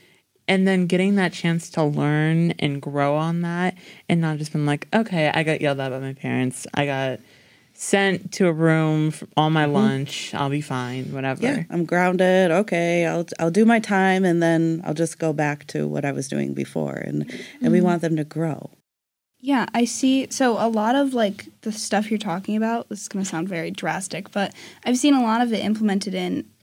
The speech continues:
Speaker 4: um, a lot of prison systems, actually. The U S is one of the, like, most disciplinary prison, like, prison areas. And we have a very high, like, repetitive crime rate.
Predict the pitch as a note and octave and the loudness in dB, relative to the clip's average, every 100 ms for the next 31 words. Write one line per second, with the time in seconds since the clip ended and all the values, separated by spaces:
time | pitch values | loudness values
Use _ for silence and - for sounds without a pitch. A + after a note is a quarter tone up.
0 | _ - G3 G3 - - A3 G#3 A3 A3 | _ -8 -4 -2 -4 -4 -4 -2 -2 -4
1 | - G3+ A#3+ B3+ C#4 C4+ D4 C#4+ D4 C#4+ | -2 2 6 6 2 0 4 4 4 -2
2 | - D4 D4+ - - _ A3+ A3 G#3+ G#3+ | -2 0 0 -2 -20 _ -6 0 2 2
3 | A3 G3+ G3+ F3+ F3+ F3+ E3 - - E3 | 0 -2 0 0 -2 -4 -4 -4 -6 -8
4 | F3+ - G#3+ _ _ F#3 F3+ G3 - - | -8 -12 -20 _ _ -10 -8 -8 -10 -12
5 | _ _ - _ G3 G3 A3 G#3 G3+ G3+ | _ _ -20 _ -4 -2 0 2 2 0
6 | G3+ G3 G3+ G#3 G3+ - - - _ - | 0 -2 0 0 0 -6 -16 -18 _ -4
7 | F#3 - G3+ G#3 G#3+ G#3+ - G#3+ A3 A3+ | -4 -2 -2 0 0 -2 -6 0 2 2
8 | A#3+ B3 - - _ - G#3+ G#3 G3 G#3+ | 2 -2 -10 -20 _ 0 2 2 2 2
9 | A#3 G3+ G3 G3 G3 G3 F#3 F#3+ F#3+ G3+ | 4 2 0 0 0 2 2 0 0 0
10 | G3 F#3+ G3 F#3+ G3 A3 G3 G#3 G3 F#3 | 2 2 -2 -4 -2 0 0 -4 -4 -4
11 | F#3+ G#3+ B3+ D4+ | 0 2 2 2